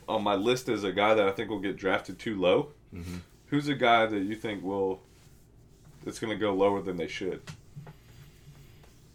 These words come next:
Speaker 2: Lower than what they should. Um, honestly, probably, um, Zaire Smith.
Speaker 1: Okay.
Speaker 2: Um,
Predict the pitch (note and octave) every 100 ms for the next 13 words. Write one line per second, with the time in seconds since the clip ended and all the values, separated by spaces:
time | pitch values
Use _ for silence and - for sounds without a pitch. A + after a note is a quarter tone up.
0 | - - A#2+ B2 B2 A2+ A2+ A2 G#2 G2+
1 | F#2+ - - G#2+ G2 F2+ F2 E2+ - G2+
2 | G2+ G2+ G2+ F#2+ F2+ - - - - -
3 | - _ - - - - - - - -
4 | - - - - - - - - G2+ A#2+
5 | B2+ - C3 B2+ B2+ B2+ B2 - - _
6 | - - _ - - - - A#2 B2+ B2+
7 | B2+ B2 A#2+ A2+ A2 - - G2 F#2 F#2
8 | F#2 G#2+ A2 G#2+ - G2+ A2+ - - -
9 | - - - - - - - G2+ - -
10 | - F2+ F#2 F2 F2 E2